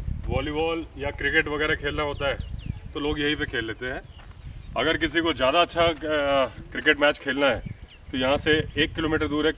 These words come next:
proper playground है, जंगल के अंदर ही बना हुआ है,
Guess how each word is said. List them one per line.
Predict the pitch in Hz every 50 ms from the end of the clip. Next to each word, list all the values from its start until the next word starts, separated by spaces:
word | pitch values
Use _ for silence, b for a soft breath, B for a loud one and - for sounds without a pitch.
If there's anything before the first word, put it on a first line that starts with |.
| - - -
proper | - 139 143 147 160 170 165
playground | 139 - 143 131 131 123 113 104 98 90 82
है, | 80 - - - - - - - - - - - - - - - - - - -
जंगल | 113 117 127 139 135 127
के | 135
अंदर | 127 127 135
ही | 131 123
बना | 117 113 113
हुआ | 107 107 107 110
है, | 127